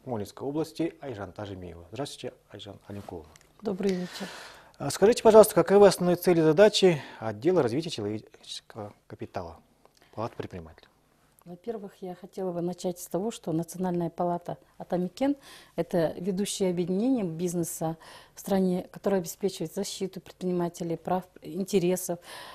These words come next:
Speaker 2: э, которое является дискуссионной площадкой, э, для, м, решения проблемных вопросов злободневных именно бизнеса.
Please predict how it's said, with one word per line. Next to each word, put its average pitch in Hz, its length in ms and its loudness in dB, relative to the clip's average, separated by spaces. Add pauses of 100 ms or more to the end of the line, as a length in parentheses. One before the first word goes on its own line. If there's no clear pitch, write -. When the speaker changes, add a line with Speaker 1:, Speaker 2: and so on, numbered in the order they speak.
(140)
Speaker 2:
э, 170 400 2
которое 220 360 2
является 190 680 0
дискуссионной 175 600 -6
площадкой, 196 640 -6 (400)
э, 170 160 -2
для, 175 600 -2 (140)
м, 165 480 -6 (100)
решения 185 760 -2
проблемных 185 500 -2
вопросов 202 460 -4
злободневных 185 640 -4 (320)
именно 202 380 2
бизнеса. 165 600 -4